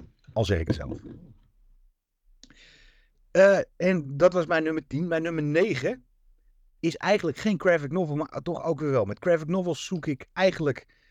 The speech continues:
comics die speciaal als graphic novel, eh, gebied zijn, eh,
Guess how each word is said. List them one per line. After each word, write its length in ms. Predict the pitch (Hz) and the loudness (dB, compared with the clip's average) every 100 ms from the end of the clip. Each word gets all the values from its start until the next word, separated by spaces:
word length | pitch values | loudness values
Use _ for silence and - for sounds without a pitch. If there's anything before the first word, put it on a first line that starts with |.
| _ | _
comics 460 | - 190 156 - - | -2 0 0 -2 -8
die 220 | 151 139 | -8 -8
speciaal 460 | - 147 131 160 139 | -4 -2 0 0 0
als 120 | 113 | -4
graphic 240 | - 139 110 | 2 2 2
novel, 500 | 156 185 185 175 156 | -4 -2 -4 -2 -2
eh, 100 | 151 | -2
gebied 260 | - 156 | -6 -6
zijn, 360 | - 143 131 131 | -2 -2 0 -2
eh, 260 | 131 123 | -2 -2